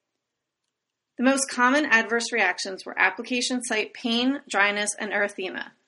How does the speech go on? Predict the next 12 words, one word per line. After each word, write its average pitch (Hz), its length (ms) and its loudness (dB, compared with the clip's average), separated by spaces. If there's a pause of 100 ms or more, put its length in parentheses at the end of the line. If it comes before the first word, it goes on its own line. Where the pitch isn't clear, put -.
(300)
Altreno 254 480 2
lotion 220 380 -2
was 196 140 -8
found 196 220 -2
to - 60 -18
be 185 100 -8
generally 214 460 -4
well 202 200 -2
tolerated 175 640 -6
among 185 260 -8
treatment 202 360 -8
groups. - 420 -14